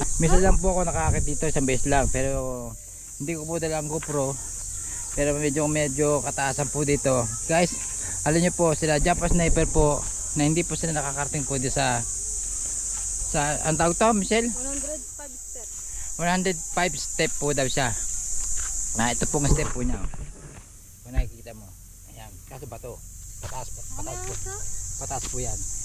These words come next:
Speaker 1: Mula daw sa may pataas yun. Natin po pala yun.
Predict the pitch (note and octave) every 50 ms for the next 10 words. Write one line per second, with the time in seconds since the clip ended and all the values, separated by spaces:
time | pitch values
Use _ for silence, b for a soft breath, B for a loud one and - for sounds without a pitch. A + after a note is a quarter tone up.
0 | - - - - - - - - - - - - - - - - - - - -
1 | - - B2+ C3+ D3+ E3 E3+ D#3 E3 D#3 D#3 D#3+ D#3 D3+ D3+ D3+ D3 D3+ D3 C#3
2 | - C#3+ C3+ C3 B2 A2 - - - - - - - - - - - - - -
3 | - - - - C#3 C#3 C#3+ D3 C#3 - C#3 C3 B2 B2 C3+ C3 C#3 D3 C#3+ B2+